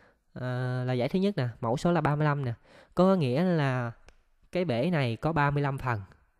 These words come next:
Cái bể này có ba mươi lăm phần. À, bể này có ba mươi lăm phần. Mà, ờ, đã có nước hai mươi chín phần rồi. À, thì chúng ta sẽ lấy,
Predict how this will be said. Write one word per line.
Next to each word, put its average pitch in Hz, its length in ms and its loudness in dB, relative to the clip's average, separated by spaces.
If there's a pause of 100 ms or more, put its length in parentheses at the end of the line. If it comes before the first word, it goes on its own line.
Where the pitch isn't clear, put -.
(600)
Cái 151 80 -6
bể 123 160 0
này 131 120 -2
có 143 100 -4
ba 139 120 0
mươi 139 80 0
lăm 131 160 -2
phần. 120 220 -4 (1040)
À, 135 160 -6 (480)
bể 120 180 -6
này 139 100 -6
có 151 120 -4
ba 131 120 -2
mươi 135 80 -4
lăm 131 160 -4
phần. 107 240 -6 (580)
Mà, 131 440 2 (480)
ờ, 113 420 -6 (180)
đã 113 300 -2
có 202 160 2
nước 196 220 2
hai 170 160 -2
mươi 151 100 0
chín 175 220 -4
phần 117 200 -4
rồi. 107 220 -2 (760)
À, 127 120 -4
thì 135 180 0
chúng 165 160 -2
ta 165 120 2
sẽ 151 160 -2
lấy, 165 320 2